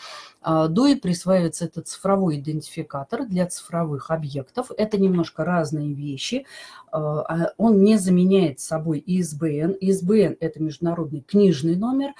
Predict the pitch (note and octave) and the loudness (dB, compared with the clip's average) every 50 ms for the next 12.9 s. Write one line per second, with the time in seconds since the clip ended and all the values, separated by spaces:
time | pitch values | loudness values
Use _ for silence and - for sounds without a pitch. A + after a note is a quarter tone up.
0 | - - - _ _ _ F3+ E3 E3 E3 E3 D#3+ D#3 D3 - - - D3+ D3 D3 | -20 -20 -20 _ _ _ -2 -2 0 0 0 0 -2 -2 -4 -6 -8 -6 -6 -6
1 | - - D3+ D3 D#3 E3 E3+ E3+ - - F#3+ F#3+ F#3+ F3+ - - E3 E3+ F#3 B3 | -8 -8 -8 -6 -4 -4 -4 -4 -6 -10 -8 -6 -6 -6 -6 -8 -10 -6 -4 -2
2 | C#4+ D#4 D4+ B3+ G3 - - G#3+ G3+ - G3+ F#3 - - - - - _ _ _ | 0 0 0 0 -2 -2 -2 -4 -4 -2 -4 -6 -6 -10 -20 -20 -20 _ _ _
3 | _ - D#3 D3+ D3+ D3+ D3 C#3+ C3+ - _ - - _ _ _ _ _ _ _ | _ -8 -6 -4 -4 -4 -4 -6 -8 -12 _ -20 -20 _ _ _ _ _ _ _
4 | E3+ F#3 G#3+ A#3+ B3+ A#3 A3+ - - - F#3+ F3+ F3+ E3+ - F3 G3+ G#3 G3+ - | 4 6 6 6 6 4 0 -4 -4 -2 -2 0 0 -2 0 0 0 0 0 -2
5 | - C#4 D4+ D#4 D4+ - - - - F#3 E3 E3 D#3+ D3+ D3 C#3 - D#3+ D#3 E3+ | -4 -4 -4 -4 -4 -6 -8 -6 -4 -2 -2 0 0 -2 -4 -6 -10 -8 -4 0
6 | F#3 F#3+ G3 G3 F#3+ F#3+ F#3+ F3+ F3 D#3+ - - - - D3+ D#3 - G3 - - | 2 4 4 4 4 2 2 0 -2 -4 -6 -10 -14 -16 -18 -18 -16 -14 -10 -4
7 | - G3+ F#3+ - A3+ A3+ G3+ F#3+ - F3+ E3+ D#3+ C#3+ B2+ A2 - _ _ _ - | -4 -4 -2 0 0 0 0 0 0 -2 -2 -2 -4 -6 -8 -14 _ _ _ -6
8 | G#3+ G#3+ - D#3+ D3+ - E3 D#3+ - G3 F#3+ - E3+ C#3+ C3 C3 - - D#3+ D3+ | -4 -4 -4 -4 -6 -8 -10 -4 -4 -4 -2 -2 -4 -6 -6 -10 -12 -10 -10 -10
9 | - - D3 C#3+ C3+ C3 - - E3 D#3+ D#3 D3 B2+ - _ - - - _ D4 | -10 -12 -12 -12 -12 -14 -12 -10 -8 -8 -8 -8 -12 -12 _ -20 -20 -4 _ -2
10 | - - G3 F#3+ F#3 F#3+ G3 F#3+ F3 E3+ D#3+ - - D#3+ D#3+ - - F3 F3 F3+ | -2 0 -2 0 2 2 0 0 -2 -4 -4 -6 -8 -12 -14 -10 -6 -2 0 0
11 | F#3 F#3 F3+ F3 E3+ - D#4 D#4+ - - - A3+ G3+ - - A#3+ C#4+ D4 C#4+ C#4+ | 2 2 2 0 0 0 -2 -4 -4 -2 -2 -2 -2 0 0 4 4 6 6 4
12 | C4+ C4+ - - G#3 G3+ G3+ F3+ E3 E3 E3 D3+ D3+ - _ - C3+ - | 2 0 0 0 2 2 2 0 0 0 -2 -2 -2 -6 _ -16 -16 -16